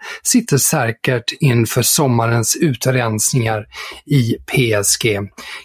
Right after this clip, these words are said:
Kylian Mbappé, Gianluigi Donnarumma, Nuno Mendes, Achraf Hakimi, Marquinhos, Danilo Pereira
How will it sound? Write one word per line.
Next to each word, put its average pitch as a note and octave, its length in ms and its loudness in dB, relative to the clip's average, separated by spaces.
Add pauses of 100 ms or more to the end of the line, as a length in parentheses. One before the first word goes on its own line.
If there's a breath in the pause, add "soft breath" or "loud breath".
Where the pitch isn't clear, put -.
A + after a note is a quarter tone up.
Kylian B2 340 0
Mbappé, D#3+ 540 2 (100)
Gianluigi A#2+ 640 2
Donnarumma, B2+ 880 2 (220 soft breath)
Nuno A#2+ 360 4
Mendes, E3 640 2 (300 loud breath)
Achraf C3 520 0
Hakimi, F3 680 4 (220)
Marquinhos, D#3+ 800 2 (160 loud breath)
Danilo B2+ 580 4
Pereira D3+ 680 0